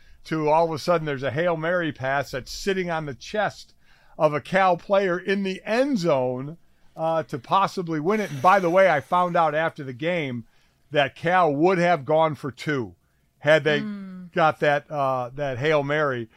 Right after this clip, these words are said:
Speaker 1: So they would have either won it or lost it on the last play of the game. But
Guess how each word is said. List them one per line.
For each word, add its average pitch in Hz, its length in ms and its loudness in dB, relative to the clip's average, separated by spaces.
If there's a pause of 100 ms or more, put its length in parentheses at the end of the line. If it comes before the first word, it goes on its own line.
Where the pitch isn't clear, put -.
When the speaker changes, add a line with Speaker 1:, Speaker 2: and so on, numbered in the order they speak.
(220)
Speaker 1:
So 147 300 2
they 156 120 2
would 151 180 -2
have 147 100 -6
either 139 240 -2
won 147 220 0
it 135 100 -8
or 135 100 -6
lost 147 340 -4
it 123 140 -10 (540)
on 156 140 -4
the 143 80 -2
last 147 320 -2
play 147 180 -4
of 127 60 -6
the 127 60 -8
game. 139 320 -4
But 117 200 -4